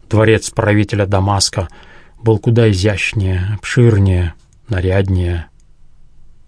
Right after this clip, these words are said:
В доме родителей Иезекииля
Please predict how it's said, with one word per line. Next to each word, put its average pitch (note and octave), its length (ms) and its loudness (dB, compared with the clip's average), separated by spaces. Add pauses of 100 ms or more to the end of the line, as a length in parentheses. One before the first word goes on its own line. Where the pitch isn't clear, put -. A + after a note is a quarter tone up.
(560)
В G2+ 120 -4
доме C3 380 4
родителей B2 640 2
Иезекииля B2 1160 0